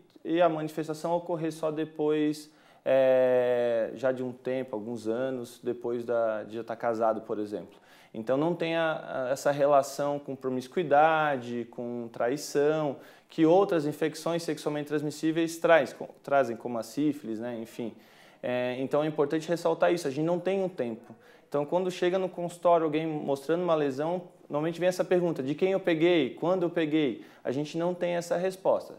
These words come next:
Existe uma média, estimativa em estudos de nove, dez meses, mas isso, o H P V ele tem muita relação com a imunidade. Então, se a sua imunidade era boa,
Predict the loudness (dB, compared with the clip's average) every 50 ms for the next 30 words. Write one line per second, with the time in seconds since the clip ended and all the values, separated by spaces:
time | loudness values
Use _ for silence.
0 | -10 -8 -6 -4 -4 -4 -4 -4 -2 -2 0 0 2 2 2 2 0 0 0 0
1 | 0 0 -2 -4 -4 -4 -4 -2 -2 0 0 0 0 -2 -4 -6 -6 -2 0 0
2 | 0 0 -4 -6 -4 -4 -4 0 2 2 4 4 4 4 2 0 -2 -2 2 4
3 | 4 4 4 0 -2 -2 -2 -2 -2 -2 -4 -6 -12 -16 -20 _ -20 -20 -20 -20
4 | -20 _ -2 0 0 0 0 -2 -6 -8 -14 -10 -4 -2 0 2 2 2 2 2
5 | 2 2 2 0 0 -2 0 0 -2 -2 -4 -4 -4 -4 -4 -2 0 0 -2 -2
6 | -2 -6 -6 -4 -2 -4 -2 -2 -2 -4 -2 0 4 4 4 4 4 0 -6 -16
7 | -20 -20 -20 -20 _ _ -6 -6 -6 -4 -4 -4 -2 -2 -2 -2 -2 -2 -2 0
8 | 2 4 6 6 6 6 4 2 2 2 2 0 2 4 6 4 4 2 -2 -10